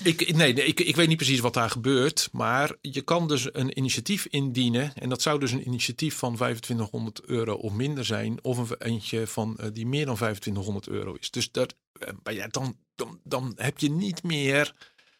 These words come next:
ja, de echte inwoner van Charloes, eh, Charloes, eh, te pakken, denk ik. Dat is lastig om,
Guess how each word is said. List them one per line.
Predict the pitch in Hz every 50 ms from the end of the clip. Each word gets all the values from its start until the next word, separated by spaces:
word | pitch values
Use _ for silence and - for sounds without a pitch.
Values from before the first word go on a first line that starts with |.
| - - - - - - - - - - - - - - - _ _ _ _
ja, | - - - 135 139 - 135 131 127 - - - 113 101 117 113 101 - - - - - - 113 113 - - 113 - - - - - -
de | - 131 - -
echte | - 151 135 - - - 214 -
inwoner | - 160 160 151 147 139 135 143 143 143
van | 127 143 135
Charloes, | - - 147 147 156 170 175 156 - - -
eh, | 139 131 120 123
Charloes, | 123 - - 170 165 165 156 143 135 127 - -
eh, | 131
te | 117 - -
pakken, | 120 - 113 113 - -
denk | 104 104 98 90 - -
ik. | 78 - - -
Dat | - 78 - -
is | - 143
lastig | 147 139 143 143 139 - - - 104 127 - -
om, | - 139 135 135 139 131